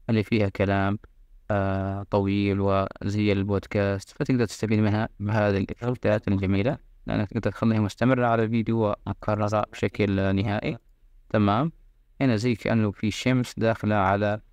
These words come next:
ال-، على الشخص اللي يتكلم. شوف لاحظ معي كأنه زي إضاءة الشمس.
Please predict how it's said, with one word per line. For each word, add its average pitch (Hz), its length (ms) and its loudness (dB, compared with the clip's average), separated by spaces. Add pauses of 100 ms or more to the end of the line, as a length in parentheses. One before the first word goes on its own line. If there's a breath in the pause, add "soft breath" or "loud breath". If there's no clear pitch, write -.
(360)
ال-، 95 640 0 (480)
على 101 260 4
الشخص - 420 -6
اللي 101 100 0
يتكلم. 107 520 0
شوف 104 220 -6
لاحظ 101 200 0
معي 107 220 0
كأنه 104 240 0
زي 98 180 -4
إضاءة 101 300 -2
الشمس. 139 540 -2